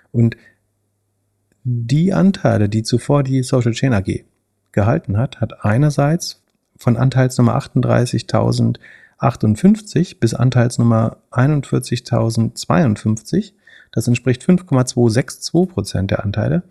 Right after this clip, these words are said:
die hat die T S C Ventures von der Social Chain Group übernommen, eine hundertprozentige Tochter der So-, Social Chain,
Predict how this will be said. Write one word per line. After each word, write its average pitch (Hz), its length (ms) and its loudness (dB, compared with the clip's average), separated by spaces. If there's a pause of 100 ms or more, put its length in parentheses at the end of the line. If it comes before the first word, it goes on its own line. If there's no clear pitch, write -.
(1080)
die 143 160 2
hat 147 140 0
die 127 120 2
T 135 160 0
S 120 220 0
C 123 180 2
Ventures 95 400 -2
von 104 100 0
der 101 100 0
Social 104 320 -4
Chain 113 260 -2
Group 127 200 -4 (320)
übernommen, 135 440 0 (240)
eine 110 120 2
hundertprozentige 110 600 0
Tochter 104 260 -2
der 123 60 0
So-, 131 260 -2
Social 139 360 -6
Chain, 185 300 0